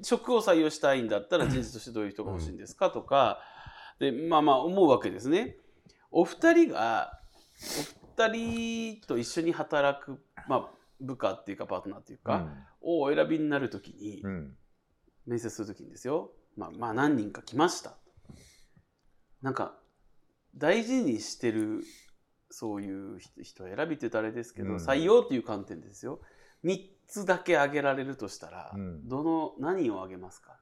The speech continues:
Speaker 1: 何を求めますか？
Speaker 2: うん。僕ね、三つもいらなくて、
Speaker 1: あら！何個？
Speaker 2: あの、一つだけなんですけど、
Speaker 1: あら。あら、なんかロマンチックやな。
Speaker 2: あの、安定してる人。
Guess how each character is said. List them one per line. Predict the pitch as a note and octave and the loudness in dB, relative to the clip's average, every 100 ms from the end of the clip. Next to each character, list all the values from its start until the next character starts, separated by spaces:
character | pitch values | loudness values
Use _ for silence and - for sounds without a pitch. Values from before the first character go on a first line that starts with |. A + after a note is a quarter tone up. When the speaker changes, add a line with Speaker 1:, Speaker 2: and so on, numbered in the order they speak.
| - | -10
Speaker 1:
何 | C#3+ C#3+ G2+ | -6 -4 -6
を | E2+ _ _ _ _ _ _ _ _ - | -8 _ _ _ _ _ _ _ _ -20
求 | G#2 F2 | -16 -12
め | F#2+ | -12
ま | D#2 D#2 | -12 -16
す | D2+ | -18
か？ | C#2+ | -20
Speaker 2:
う | |
ん。 | - _ _ _ _ _ _ _ _ - | -20 _ _ _ _ _ _ _ _ -12
僕 | G2 A2+ | -6 -2
ね、 | A2 | -2
三 | A#2 A#3 - - | 0 0 -2 -8
つ | A2+ | -4
も | F2+ F2+ | 0 2
い | |
ら | G2+ | 2
な | G2 | 0
く | - - | -2 -4
て、 | F#2 E2+ | 0 4
Speaker 1:
あ | D#3 | 8
ら！ | G#3 G3+ - - _ - _ - | 10 8 2 -14 _ -20 _ -4
何 | C#3+ C3+ | -2 0
個？ | C#3 | -2
Speaker 2:
あ | |
の、 | |
一 | - - C3+ | -4 -2 -2
つ | C3+ | 0
だ | B2+ A#2 | 0 2
け | A#2 A2 G#2+ - - A2 C3+ A#2+ | 4 4 4 -6 -14 -8 -8 -6
な | G2 | -6
ん | F2 | -4
で | D#2+ | -8
す | - | -8
け | |
ど、 | - | 0
Speaker 1:
あ | |
ら。 | G#2+ | 2
あ | |
ら、 | C#3+ | 2
な | |
ん | A#2 G#2+ | -2 -6
か | |
ロ | A#2 | -6
マ | B2 A#2+ | -8 -10
ン | |
チ | - | -12
ッ | |
ク | G#2 | -18
や | |
な。 | F2+ - - - D#2 | -16 -18 -20 -16 -12
Speaker 2:
あ | D#2+ | -10
の、 | D#2+ D#2 D2+ D#2+ _ _ - | -8 -8 -10 -14 _ _ 2
安 | F3 G3+ F3+ | 4 4 4
定 | F#3 F3+ | 6 6
し | |
て | - | 2
る | D3+ | -4
人。 | - - D#2+ | -4 -4 -4